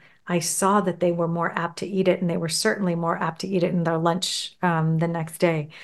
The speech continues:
So being involved in creating something makes you, it, it, you're just so much more involved in the outcome. So those are all the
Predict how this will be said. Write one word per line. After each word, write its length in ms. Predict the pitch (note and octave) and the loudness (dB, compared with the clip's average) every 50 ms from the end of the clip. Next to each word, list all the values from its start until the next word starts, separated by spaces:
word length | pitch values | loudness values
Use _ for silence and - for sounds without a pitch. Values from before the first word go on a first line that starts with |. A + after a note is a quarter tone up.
| - - - _ | -18 -20 -20 _
So 220 | - - - F#3 F#3 | -10 0 2 2 4
being 300 | D#3+ F#3 G#3+ A#3+ C4 C4+ | 4 2 2 2 2 2
involved 500 | B3 G3+ F3+ F3+ F3 F3+ F#3 F#3 F3+ - | 2 2 4 6 6 6 4 4 2 0
in 120 | E3 D#3 | -2 -2
creating 440 | D#3 - - F3+ E3+ F3+ F3+ F#3 F3+ | -2 -2 -2 0 0 2 2 0 -2
something 440 | F3+ - E3+ D#3+ D#3+ E3 F3 D#3+ D#3+ | -2 -2 -4 -6 -4 -4 -2 -2 0
makes 300 | E3 E3 E3 E3 - - | -2 -2 -2 -4 -6 -4
you, 360 | F3+ E3+ D#3+ D#3+ F3 D#3+ D#3+ - _ _ _ _ _ _ _ _ _ _ _ - | -4 -4 -2 -4 -4 -6 -8 -10 _ _ _ _ _ _ _ _ _ _ _ -2
it, 380 | G3+ G#3 - - - - - - - - | -2 -2 -2 -2 -8 -10 -10 -10 -8 -6
it, 180 | - - - - | -6 -6 -4 -4
you're 140 | G3+ A#3 A3 | -4 -2 -2
just 200 | A3+ B3+ B3+ - | -2 -2 -4 -2
so 120 | B3 B3+ | -2 0
much 180 | B3 B3 A3 G#3+ | 0 0 0 2
more 280 | G#3+ G3+ G3+ G3+ G3+ G3+ | 2 4 4 2 0 0
involved 400 | G3 F#3+ F#3+ F3 E3+ E3 E3+ D#3+ | 0 0 2 2 2 0 0 -2
in 80 | F3 E3 | -2 -2
the 140 | E3 D#3+ D3+ | 0 0 0
outcome. 440 | D3+ - - - - D#3 C#3+ D#3 - _ _ _ _ - - _ _ _ _ _ | 0 -2 -4 -6 -8 -8 -8 -8 -10 _ _ _ _ -20 -20 _ _ _ _ _
So 260 | - - A3 G#3+ G#3 - | -4 2 2 2 2 2
those 300 | G#3+ F#3+ A#3+ C4+ D4+ D4 | 2 4 4 6 6 4
are 100 | C#4+ A#3 | 4 2
all 120 | G3+ G3 F3 | 2 2 2
the 180 | F3 - - | 0 -4 -4